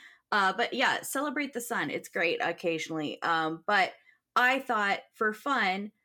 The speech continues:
uh, I would have from Black Horizon Brewing Company, the Stealing Sunshine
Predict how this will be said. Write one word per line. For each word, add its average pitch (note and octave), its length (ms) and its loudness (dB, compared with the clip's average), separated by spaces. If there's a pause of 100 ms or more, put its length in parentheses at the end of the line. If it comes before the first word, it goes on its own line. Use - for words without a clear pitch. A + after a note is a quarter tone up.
(480)
uh, F#3+ 240 0
I G#3 180 2
would A3+ 140 0
have F#3+ 380 0
from F#3 600 -2
Black G3+ 280 -2
Horizon G3 380 -2
Brewing E3 360 -4
Company, F#3 600 -8
the F#3+ 280 -4
Stealing C#4 520 -2
Sunshine G3 720 -4